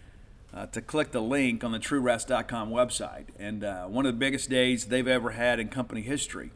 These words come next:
when it's come to social media and Google Analytics. So I think it kinda shows them, hey, number one, we've partnered with the right people. And, uh,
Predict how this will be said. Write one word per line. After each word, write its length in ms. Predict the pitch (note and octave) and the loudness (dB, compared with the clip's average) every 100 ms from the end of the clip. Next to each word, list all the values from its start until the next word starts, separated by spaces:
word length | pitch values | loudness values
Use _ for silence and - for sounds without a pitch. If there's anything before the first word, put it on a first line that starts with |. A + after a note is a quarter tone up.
| - - - | -18 -20 -16
when 140 | - G#2 | -10 -8
it's 100 | - | -4
come 160 | C3 | -2
to 80 | A#2 | 0
social 380 | - B2 A2+ A2 | 0 0 -2 2
media 340 | B2+ C3 G#2+ | 4 4 2
and 140 | F#2 G#2 | -2 0
Google 240 | B2 A2 | 0 0
Analytics. 540 | G#2+ A2 C3+ G2 - - - - - | -2 -2 -2 -6 -12 -16 -20 -20 -14
So 120 | - E3 | 0 2
I 40 | |
think 220 | F3+ A#3 | 4 0
it 80 | F3+ | 2
kinda 220 | E3+ F3 | 2 2
shows 320 | D3+ E3+ D#3 | 4 4 4
them, 220 | B2 D#3 C3+ | 4 2 4
hey, 180 | D3+ | 2
number 180 | D3 C3 | 2 0
one, 300 | C3 C#3+ C3+ | 2 2 2
we've 180 | C3 C3+ | 2 2
partnered 400 | D3+ D#3 C#3+ C3+ | 8 8 8 2
with 120 | B2+ | 0
the 40 | A#2+ | 2
right 220 | A2 G#2 | 0 2
people. 480 | D3+ D#3+ G2 G2 G2+ - - - - - - - - - - - | -2 -2 -4 -6 -8 -18 -18 -20 -20 -20 -20 -20 -20 -20 -16 -8
And, 240 | A2 A2 | -4 -2
uh, 240 | G#2+ G2 | -2 -2